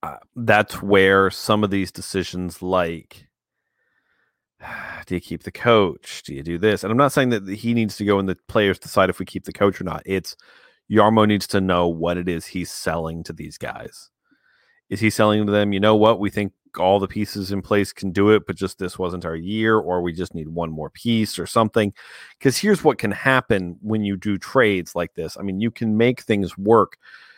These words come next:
Say you send Nick Foligno to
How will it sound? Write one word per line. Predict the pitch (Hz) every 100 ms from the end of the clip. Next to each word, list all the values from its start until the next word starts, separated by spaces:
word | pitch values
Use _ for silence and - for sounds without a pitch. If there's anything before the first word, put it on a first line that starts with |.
| _ _
Say | - 135 131
you | 135
send | 123 127 113
Nick | 110
Foligno | - 101 101 98 92 90 85 _ _ _ _ _ _ _ _ _ _ - - _
to | - 95 92 90 85 85